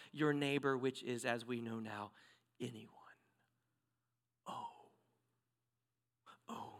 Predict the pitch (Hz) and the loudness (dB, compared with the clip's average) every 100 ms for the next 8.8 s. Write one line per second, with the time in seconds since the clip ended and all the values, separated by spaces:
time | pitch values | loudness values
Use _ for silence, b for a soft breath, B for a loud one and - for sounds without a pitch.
0 | - - - B B 135 180 190 175 - | -8 -8 -8 B B 0 2 4 2 4
1 | 165 165 147 147 - 156 160 151 - 147 | 4 4 0 -2 2 2 2 -2 -2 0
2 | 160 - 143 139 131 135 139 147 131 127 | 2 0 -2 -2 -2 0 4 4 4 2
3 | 135 - - 113 - - b b b 160 | 0 -6 -6 -4 -4 -10 b b b 8
4 | 170 175 B B 165 175 185 247 180 143 | 8 6 B B 4 6 6 4 6 6
5 | 139 B - 175 175 175 226 226 220 220 | 4 B 2 4 4 4 6 6 6 6
6 | 180 - - 180 175 - 160 151 - 156 | 4 2 0 4 4 4 2 4 8 10
7 | 175 131 139 139 151 - 143 127 131 135 | 10 12 12 12 8 2 2 6 6 6
8 | 131 - - 113 - - - | 4 -2 -6 -8 -8 -10 -12